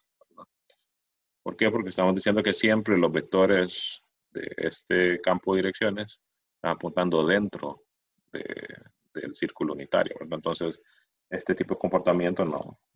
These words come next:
no se da por lo que analizamos, ¿verdad? Por este análisis en términos de esos productos puntos. Eh, <clears throat> de hecho, pues incluso,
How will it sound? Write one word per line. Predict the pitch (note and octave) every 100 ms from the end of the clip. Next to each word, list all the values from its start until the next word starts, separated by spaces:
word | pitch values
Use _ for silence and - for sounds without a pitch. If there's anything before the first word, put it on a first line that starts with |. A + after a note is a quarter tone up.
| -
no | D2+
se | D2
da | D#2+ F2
por | - G#2
lo | F#2 -
que | - - - _
analizamos, | D#2 D2 C#2+ C#2+ F#2+ E2+ -
¿verdad? | D2 D#2 D2+ -
Por | -
este | - -
análisis | D2+ D#2 D#2 D#2+ D2 - _ _ _ _ _
en | D#2+
términos | D#2 D#2+ D#2+ D2
de | D2+
esos | E2
productos | D2+ D2 C#2+ - -
puntos. | G2 D#2+ - _ _ _ _ _ _ _ _ _ _
Eh, | G2 F#2 F2+ E2+ E2+ E2+ -
<clears throat> | E3+ - A2 F#2 - _ _ _
de | E2+
hecho, | G#2+ - -
pues | F2
incluso, | D#2+ E2 F#2+ G#2 E2+ D2 - -